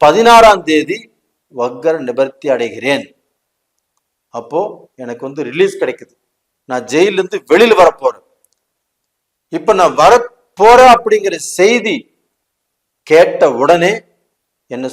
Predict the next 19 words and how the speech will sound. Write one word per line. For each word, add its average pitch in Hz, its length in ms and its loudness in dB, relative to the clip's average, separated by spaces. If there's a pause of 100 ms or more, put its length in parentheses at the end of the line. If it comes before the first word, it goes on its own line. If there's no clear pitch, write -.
சுத்தி - 260 -14 (160)
உள்ளவங்க, 143 460 -2 (600)
துரோகிகள், 139 540 -2 (760)
எதிரிகள், 160 560 -4 (680)
நான் 139 180 -6 (120)
வளரக்கூடாதுன்னு 208 800 2
நினைக்கிறவங்க, 160 520 -2 (1200)
என்னுடைய 170 320 0
வளர்ச்சியை 190 420 0 (100)
பார்த்து 190 200 0 (220)
பொறாமைப்படுறவங்க, 165 840 2 (1300)
என்னுடைய 127 300 -10
வளர்ச்சி 170 400 -6 (460)
தடுக்கணும்னு 208 540 0
நினைக்கிறவங்க, 147 500 -4 (720)
அவங்களுக்கு 123 480 -6
எல்லாருமே 170 300 2 (180)
புளிய 220 220 0 (100)
கரைச்சிருச்சு. - 480 -6